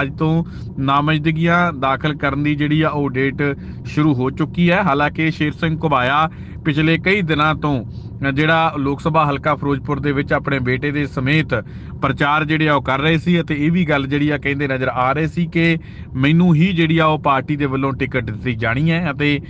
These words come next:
ਇਸੇ ਕਰਕੇ ਹੀ ਮੈਂ ਜਿਹੜਾ ਉਹ ਚੋਣ ਪ੍ਰਚਾਰ ਹੁਣੇ ਤੋਂ ਸ਼ੁਰੂ ਕਰ ਦਿੱਤਾ ਹੈ। ਤਾਂ ਉਹੀ ਗੱਲ ਹੋਈ ਹੈ ਅਤੇ ਸ਼ੇਰ ਸਿੰਘ ਘੁਬਾਇਆ ਨੂੰ ਹੁਣ ਜਿਹੜੀ ਆ, ਉਹ ਟਿਕਟ ਕਾਂਗਰਸ ਪਾਰਟੀ ਦੇ ਵੱਲੋਂ ਦਿੱਤੀ ਗਈ ਹੈ ਤੇ ਸ਼ੇਰ ਸਿੰਘ ਘੁਬਾਇਆ ਜਿਹੜੇ ਨੇ,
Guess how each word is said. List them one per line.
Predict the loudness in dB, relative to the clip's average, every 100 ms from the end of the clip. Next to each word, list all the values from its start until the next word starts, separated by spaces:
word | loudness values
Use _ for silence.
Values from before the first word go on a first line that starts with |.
| -12 -8 -2
ਇਸੇ | 0 0
ਕਰਕੇ | 0 0 0 2
ਹੀ | 4 2
ਮੈਂ | 2 2
ਜਿਹੜਾ | 0 0 0
ਉਹ | -2 -4
ਚੋਣ | -2 -4
ਪ੍ਰਚਾਰ | -2 -2 0 0 2 0 -2 -10 -8
ਹੁਣੇ | -2 0 2
ਤੋਂ | 0
ਸ਼ੁਰੂ | 2 0 0
ਕਰ | 0 2
ਦਿੱਤਾ | 0 0
ਹੈ। | 0
ਤਾਂ | 0 -2
ਉਹੀ | 0 2 2
ਗੱਲ | 2 0
ਹੋਈ | 0 0 2
ਹੈ | 2
ਅਤੇ | 2 -2
ਸ਼ੇਰ | -2 -4
ਸਿੰਘ | -2 -4 -2
ਘੁਬਾਇਆ | 0 2 2 0
ਨੂੰ | -2 -4 -10 -14 -8 0
ਹੁਣ | 2
ਜਿਹੜੀ | 2 4 4
ਆ, | 4
ਉਹ | 2
ਟਿਕਟ | -2 -2 -4 0
ਕਾਂਗਰਸ | -2 0 -2 -2
ਪਾਰਟੀ | 0 0 0
ਦੇ | -2
ਵੱਲੋਂ | -2 -2 -4
ਦਿੱਤੀ | -6 -4 -2
ਗਈ | 0 0
ਹੈ | -2
ਤੇ | -4
ਸ਼ੇਰ | -4 -4
ਸਿੰਘ | -4 -6 -2
ਘੁਬਾਇਆ | 0 2 2
ਜਿਹੜੇ | 0 0
ਨੇ, | 0